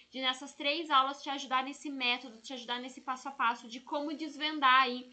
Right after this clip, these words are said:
esse mundo natural. Tenho certeza que depois de assistir as três aulas da Jornada de Detox, você nunca mais vai dizer que é difícil ter uma vida natural, porque eu vou desvendar esse mistério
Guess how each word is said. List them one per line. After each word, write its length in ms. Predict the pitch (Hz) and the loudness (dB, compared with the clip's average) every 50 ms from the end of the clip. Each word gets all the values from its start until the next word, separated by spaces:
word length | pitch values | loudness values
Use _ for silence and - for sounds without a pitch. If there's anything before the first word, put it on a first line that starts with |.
| - - - - | -20 -20 -16 -8
esse 240 | - 233 240 - 294 | -6 -6 -6 -4 -6
mundo 260 | 262 247 247 262 247 | -6 -6 -6 -6 -6
natural. 380 | 254 254 254 254 - 262 226 220 | -6 -6 -6 -4 -4 -4 -4 -4
Tenho 140 | 226 262 254 | -4 -8 -10
certeza 320 | 277 269 294 277 262 302 | -10 -8 -6 -6 -6 -6
que 100 | 294 - | -8 -8
depois 300 | 240 285 285 - 285 302 | -10 -10 -6 -6 -6 -4
de 60 | 311 | -6
assistir 440 | 339 330 - 320 - - 320 302 285 - | -6 -10 -10 -10 -8 -6 -4 -4 -4 -2
as 160 | 262 277 269 | -4 -4 -4
três 240 | - 285 277 294 294 | -4 -6 -6 -2 0
aulas 240 | 285 262 254 262 247 | 2 2 2 2 -2
da 80 | 254 247 | -4 -8
Jornada 320 | 247 254 240 240 233 220 | -8 -8 -8 -8 -10 -10
de 100 | 208 202 | -10 -10
Detox, 480 | 220 247 240 - 240 208 208 - - - _ - - - _ | -10 -10 -6 -4 -6 -6 -6 -8 -14 -20 _ -20 -20 -20 _
você 180 | - - 294 285 | -14 -10 -8 -6
nunca 300 | 277 294 330 339 359 320 | -4 -4 -4 -4 -2 0
mais 200 | 302 277 277 269 | 2 2 2 0
vai 120 | 269 277 | -2 -6
dizer 180 | 226 226 254 269 | -4 -2 -4 -2
que 140 | - - 254 | -2 -2 -2
é 60 | 247 | -2
difícil 600 | 208 202 269 262 - - 240 240 240 - 269 247 | -2 -4 -8 -8 -8 -8 -10 -10 -10 -10 -12 -10
ter 100 | - 226 | -10 -8
uma 180 | 226 233 226 | -8 -8 -8
vida 180 | 220 208 196 220 | -10 -10 -8 -8
natural, 480 | 214 220 220 - 247 208 185 180 - - | -8 -8 -10 -8 -4 -4 -4 -4 -4 -10
porque 200 | - 220 - - | -18 -14 -10 -10
eu 80 | 233 208 | -8 -6
vou 120 | 226 220 | -6 -6
desvendar 560 | 202 214 247 247 240 269 269 254 240 220 220 | -6 -8 -10 -8 -8 -8 -4 0 0 0 0
esse 160 | 233 - - | 0 -6 -12
mistério 480 | 240 233 233 - - 214 214 214 220 220 | -14 -14 -14 -12 -10 -8 -8 -8 -10 -12